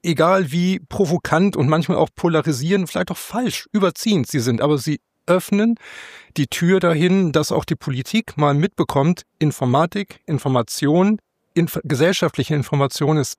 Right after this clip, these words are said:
ein fließender Übergang, es ist quasi eine Basisqualifikation neben Reden und Recht für Politiker.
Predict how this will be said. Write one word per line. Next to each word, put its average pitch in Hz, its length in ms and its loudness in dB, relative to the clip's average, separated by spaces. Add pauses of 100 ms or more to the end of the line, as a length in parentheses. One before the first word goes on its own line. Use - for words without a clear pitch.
ein 196 240 2
fließender 180 460 -2
Übergang, 147 580 2
es 127 160 -4
ist - 100 -10
quasi 147 240 0
eine 139 100 2
Basisqualifikation 151 1300 -2
neben 139 260 2
Reden 147 360 0
und 139 200 2
Recht 147 220 0
für 147 140 -10
Politiker. 147 520 -4